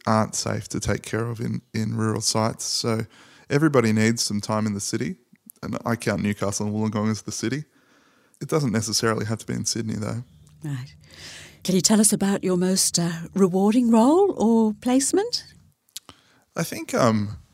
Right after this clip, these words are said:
Speaker 1: I mean, being an advanced trainee in Wollongong, I mean, I'm biased towards my rheumatological years because rheumatology is wonderful and everybody should do it. But the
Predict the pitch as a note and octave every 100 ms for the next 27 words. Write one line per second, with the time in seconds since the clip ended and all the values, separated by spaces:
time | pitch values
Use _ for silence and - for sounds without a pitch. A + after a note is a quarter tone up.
0 | _ F#3+ F#3+ G3+ C4+ C#4+ A3 B2+ A#2+ A2
1 | - A#2 A2+ G#2 A#2 C#3 C#3+ A#2+ A2+ A2+
2 | A#2+ _ - C#3+ C#3+ C3 - - - D3
3 | B2+ - G3+ F3+ - A#2 A2+ A2+ A2 A2
4 | A2 A2+ A2 A#2 A#2 A2 G#2 G#2+ A2+ -
5 | - _ _ - A#2+ A2+ A2 A#2+ A2+ A2+
6 | G#2 G#2 G#2+ G#2 A2 G#2 G#2 G#2 G#2 -
7 | G2+ A2+ - - G1+ - - - _ -
8 | - - - _ C#3 C3+